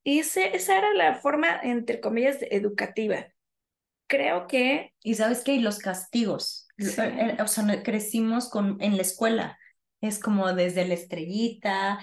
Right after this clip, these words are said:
Speaker 1: Ujú.
Speaker 2: desde el que se porte bien si sale al recreo, el que se porta así se queda en el salón. O sea, que ahorita con este ejemplo de este señor, hay una parte de mí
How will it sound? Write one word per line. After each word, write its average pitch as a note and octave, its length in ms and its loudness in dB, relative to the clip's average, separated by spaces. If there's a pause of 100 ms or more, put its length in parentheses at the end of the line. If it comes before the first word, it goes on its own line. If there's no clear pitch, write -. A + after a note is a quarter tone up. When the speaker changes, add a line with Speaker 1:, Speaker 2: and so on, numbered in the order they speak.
(120)
Speaker 1:
Ujú. A#3 120 -4
Speaker 2:
desde G3+ 380 0
el G3+ 200 0
que G3+ 220 -2
se G3 200 -2
porte A3 380 0
bien G#3 200 0
si G3+ 120 -2
sale F#3+ 260 -2
al E3+ 120 0
recreo, F#3+ 680 0
el F3+ 220 -4
que F3+ 80 -6
se F3+ 140 -4
porta G3 280 -4
así G3 240 -2
se F3+ 240 -4
queda E3 440 0
en D#3 100 -6
el D3 100 -6
salón. F#3+ 800 -4 (300)
O F#3 80 -10
sea, F3+ 640 -2 (960)
que - 200 2
ahorita A3+ 300 2
con A3+ 100 0
este G#3+ 140 -4
ejemplo G#3+ 260 0
de G#3 80 -2
este G#3 200 -4
señor, G#3+ 560 -2 (880)
hay G#3 160 -6
una G3 180 -4
parte F3 360 -16
de F3 100 -14
mí F3 280 -8